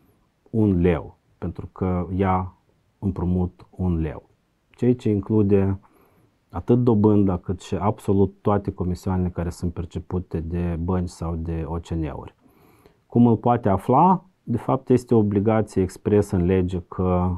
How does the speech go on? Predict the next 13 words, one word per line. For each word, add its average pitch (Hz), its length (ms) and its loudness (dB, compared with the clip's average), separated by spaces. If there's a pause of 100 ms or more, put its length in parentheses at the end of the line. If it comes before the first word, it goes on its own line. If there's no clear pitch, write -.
atât 92 300 -2
băncile 90 500 0
cât 87 200 -8
și - 100 -6
O 87 80 0
C - 80 -8
N-urile 85 560 -2
sunt 82 320 -6
obligate 82 680 -2
să - 220 -10
informeze 80 840 -6
clientul 82 580 -8
despre 78 600 -10